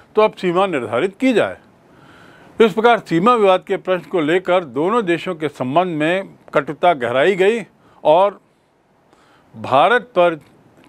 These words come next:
चीनी आक्रमण का रूप, ये पूरी बात होती है, आक्रमण का रूप लेती है, क्योंकि एक चीन तो बार बार कह रहा था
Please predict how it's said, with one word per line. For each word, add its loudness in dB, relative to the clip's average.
चीनी 0
आक्रमण -2
का 0
रूप, -2
ये 4
पूरी 2
बात 0
होती 0
है, -12
आक्रमण 2
का 4
रूप 2
लेती 0
है, -8
क्योंकि 4
एक 2
चीन 2
तो -2
बार 2
बार 0
कह -6
रहा -2
था -4